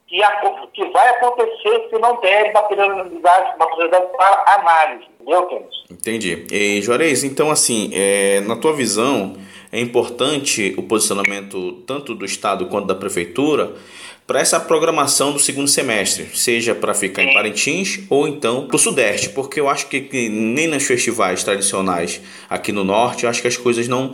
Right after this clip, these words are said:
Speaker 2: pelo pico da doença, pelo aumento constante do número de casos, eu acho que não devem ocorrer, infelizmente, que isso prejudique uma cadeia produtiva econômica
Speaker 1: Sim.
Speaker 2: de uma cidade, enfim,
Speaker 1: É
Speaker 2: de um
Speaker 1: verdade.
Speaker 2: estado.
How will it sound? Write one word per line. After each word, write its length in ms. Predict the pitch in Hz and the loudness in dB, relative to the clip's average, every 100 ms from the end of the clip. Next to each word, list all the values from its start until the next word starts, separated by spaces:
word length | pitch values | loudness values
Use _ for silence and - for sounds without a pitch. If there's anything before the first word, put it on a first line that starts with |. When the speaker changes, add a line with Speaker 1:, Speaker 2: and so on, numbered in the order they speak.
| - - | -8 0
Speaker 2:
pelo 240 | 117 113 | 0 2
pico 300 | 147 156 107 | -2 -2 0
da 120 | 98 | 2
doença, 520 | 90 92 120 127 - | 2 2 2 0 0
pelo 200 | - 98 | 0 2
aumento 400 | 104 104 127 120 | 2 2 -2 -2
constante 520 | 113 104 - 107 104 95 | -6 -6 -4 -4 -4 -2
do 80 | |
número 260 | 98 95 92 | -2 0 -2
de 120 | 95 | -2
casos, 200 | 113 113 | -4 0
eu 60 | 110 | -2
acho 120 | - | -2
que 60 | 117 | -2
não 100 | 113 | 2
devem 280 | 117 117 | 2 2
ocorrer, 480 | 123 120 143 131 120 | 0 2 0 2 0
infelizmente, 640 | 127 123 127 135 110 120 - | 0 0 -2 -2 -2 -2 -4
que 100 | 120 | -4
isso 160 | 123 | -4
prejudique 460 | 123 120 101 110 110 | 0 0 0 -2 -2
uma 140 | 117 | -2
cadeia 320 | 113 104 107 107 | -2 0 0 -2
produtiva 520 | 107 104 - 98 - - - - - - | -4 -4 -2 -2 -4 -10 -12 -12 -12 -8
econômica 680 | 98 208 147 156 143 139 | 0 2 4 2 2 0
Speaker 1:
Sim. 40 | 110 | 2
Speaker 2:
de 60 | |
uma 100 | 120 | 2
cidade, 540 | 117 - 101 113 107 135 | 0 0 0 2 0 -2
enfim, 240 | 135 - | -2 2
Speaker 1:
É 80 | 151 | 2
Speaker 2:
de 60 | |
um 20 | 117 | 2
Speaker 1:
verdade. 60 | - | 0
Speaker 2:
estado. 380 | 98 85 92 | 2 0 -2